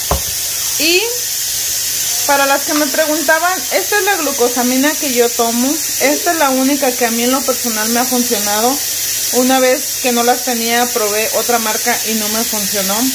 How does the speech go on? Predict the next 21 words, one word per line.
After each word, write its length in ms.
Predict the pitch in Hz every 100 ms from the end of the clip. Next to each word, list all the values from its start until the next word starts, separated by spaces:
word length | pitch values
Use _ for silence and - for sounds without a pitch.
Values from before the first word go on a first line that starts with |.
| - - - 220
Yo 160 | 254
sé 180 | 254 269
que 80 | 277
todos 280 | 262 247 247
los 120 | 240
cuerpos 600 | - 233 233 240 247 247
y 40 | 247
cada 240 | 214 208
persona 420 | 214 208 - 214 220
es 80 |
diferente. 560 | 214 226 196 196 202 220
Tal 200 | 226 214
vez 200 | 214 226
a 80 | 226
ustedes 340 | - 226 226
les 140 | 226 -
funcione 540 | 202 190 214 214 226 - - - - -
otro 260 | 226 240 240
tipo 260 | 240 247
de 100 | 233
glucosamina, 680 | 202 196 202 208 208 226 247